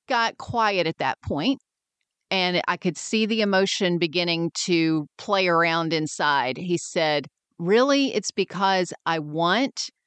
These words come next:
to buy a large plot of land for my family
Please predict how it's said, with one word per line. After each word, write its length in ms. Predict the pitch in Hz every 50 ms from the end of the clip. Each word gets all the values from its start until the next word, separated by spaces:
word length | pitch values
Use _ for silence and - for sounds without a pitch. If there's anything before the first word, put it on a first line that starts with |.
| _ _ _ _ _ -
to 120 | - - 214
buy 380 | 180 196 185 180 175 170 165
a 140 | 165 - -
large 460 | 160 151 156 165 175 196 233 - - _
plot 240 | - 269 262 262 254
of 100 | 240 240
land 340 | 226 220 208 202 202 196
for 220 | 190 - - 214 202
my 180 | 208 214 226
family 580 | - - 190 175 165 160 156 147 139 135 -